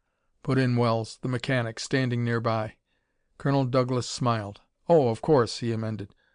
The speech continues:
"I'd forgotten Hay." Once more they were anticipated. Lance at thirty thousand feet,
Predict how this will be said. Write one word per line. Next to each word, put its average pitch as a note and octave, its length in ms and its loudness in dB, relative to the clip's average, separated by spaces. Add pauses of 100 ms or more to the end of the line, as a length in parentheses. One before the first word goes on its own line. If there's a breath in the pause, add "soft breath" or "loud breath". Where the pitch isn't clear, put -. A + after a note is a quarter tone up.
(180)
"I'd B2 180 -2
forgotten C3+ 460 0
Hay." A2+ 400 -4 (1500)
Once F#3 260 2
more D#3+ 180 6
they D3+ 140 6
were C3+ 160 4
anticipated. A#2+ 800 -4 (240)
Lance C#3+ 420 -2
at B2 120 -2
thirty C#3 300 2
thousand C3+ 460 0
feet, D3 360 -2